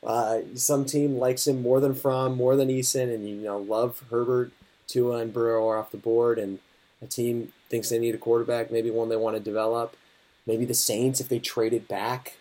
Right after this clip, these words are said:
in the first round, possibly someone wanted to move up a few spots. I don't know, hypothetically, but I, I'll say there's a twenty percent chance Jalen Hurts, someone makes that risk, just based off the pedigree, and, you know, a lot of people have a lot of really good things to say about him, so.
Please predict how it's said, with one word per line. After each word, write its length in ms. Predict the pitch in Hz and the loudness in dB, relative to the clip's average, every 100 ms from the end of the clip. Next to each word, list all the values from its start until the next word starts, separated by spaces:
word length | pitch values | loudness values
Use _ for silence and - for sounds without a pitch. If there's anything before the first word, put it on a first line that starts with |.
| _ | _
in 100 | 113 | -8
the 80 | 120 | -6
first 340 | - 123 123 127 | -2 -2 -2 -2
round, 400 | 120 131 135 131 | 0 0 0 -2
possibly 520 | 135 135 135 135 131 | -4 -4 -2 0 0
someone 280 | 127 131 123 | 0 -4 -2
wanted 180 | 127 120 | 0 0
to 60 | |
move 200 | 120 120 | 0 0
up 140 | 117 113 | -2 -4
a 40 | |
few 180 | - 131 | -6 -4
spots. 460 | 120 - 120 120 120 | -2 0 0 0 0
I 80 | 113 | -2
don't 160 | 95 | -2
know, 200 | 95 101 - _ _ _ _ | -4 -6 -8 _ _ _ _
hypothetically, 680 | 113 113 110 110 110 - 101 | 0 0 0 0 0 0 -2
but 220 | 101 113 | 2 0
I, 140 | 110 - | 0 -4
I'll 140 | - 127 | 0 6
say 140 | 139 | 8
there's 160 | 127 113 | 8 4
a 60 | |
twenty 280 | - 110 104 | 0 0 0
percent 260 | - 104 95 | -2 -6 -4
chance 380 | 101 98 - - | -6 -6 -6 -6
Jalen 320 | 95 98 95 | -2 -2 -2
Hurts, 260 | 98 92 - | -2 0 0
someone 360 | 104 101 92 - - - - - | 0 0 -2 -6 -20 -20 -16 -2
makes 240 | 110 95 | 0 2
that 180 | 98 95 | 0 0
risk, 340 | 101 95 - | 0 0 0
just 240 | - - - | 4 6 8
based 220 | 127 127 | 6 6
off 100 | - - | 2 0
the 60 | |
pedigree, 760 | - 113 113 110 110 110 107 - | -6 -4 -2 -2 0 0 -2 -4
and, 260 | 98 92 | -8 -6
you 100 | 104 | -4
know, 180 | 95 90 - - _ _ _ - | -4 -6 -14 -20 _ _ _ 2
a 60 | |
lot 180 | 117 131 | 4 4
of 80 | 127 | 2
people 220 | 127 117 | 2 2
have 80 | 104 | 2
a 20 | |
lot 200 | 104 101 | 2 2
of 60 | 101 | 2
really 180 | 101 101 | -2 -2
good 140 | 98 | -6
things 180 | 101 92 | -8 -8
to 60 | - | -6
say 180 | - 58 | -6 -4
about 240 | - - | -6 -8
him, 100 | - | -12
so. 320 | - - 95 | -8 -4 -6